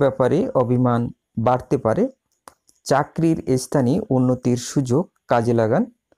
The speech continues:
বন্ধুর কারণে বিপদে পড়তে পারেন, আগুন থেকে বিপদের সম্ভাবনা দেখা যাচ্ছে, তর্কে জয়লাভ করার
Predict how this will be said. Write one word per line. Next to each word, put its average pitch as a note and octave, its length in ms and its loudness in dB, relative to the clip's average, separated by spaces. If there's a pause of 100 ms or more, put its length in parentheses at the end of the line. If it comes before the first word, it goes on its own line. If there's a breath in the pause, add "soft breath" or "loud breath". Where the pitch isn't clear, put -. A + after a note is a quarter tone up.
(260)
বন্ধুর E3+ 540 2 (140)
কারণে C3 300 2 (160)
বিপদে B2 460 0 (420)
পড়তে D3+ 360 0
পারেন, A#2+ 220 2 (600)
আগুন D3+ 280 0 (100)
থেকে D#3+ 260 0 (380)
বিপদের B2 500 0 (380)
সম্ভাবনা D#3 540 0 (100)
দেখা G#2 240 -2
যাচ্ছে, G#2+ 300 -2 (1120)
তর্কে D#3+ 380 2 (160)
জয়লাভ B2+ 420 2 (180)
করার A#2 280 0